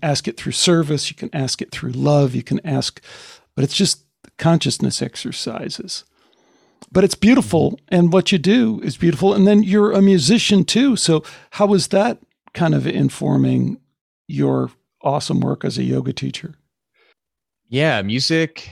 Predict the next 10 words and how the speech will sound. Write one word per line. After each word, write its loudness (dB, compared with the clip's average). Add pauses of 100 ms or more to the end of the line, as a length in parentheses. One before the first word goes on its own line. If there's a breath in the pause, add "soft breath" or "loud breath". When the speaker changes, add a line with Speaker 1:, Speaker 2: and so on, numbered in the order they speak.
Speaker 2:
started -4
to -12
show -4
up -4
with -4
yoga -2 (520)
when -4
I -4
started -2
playing -2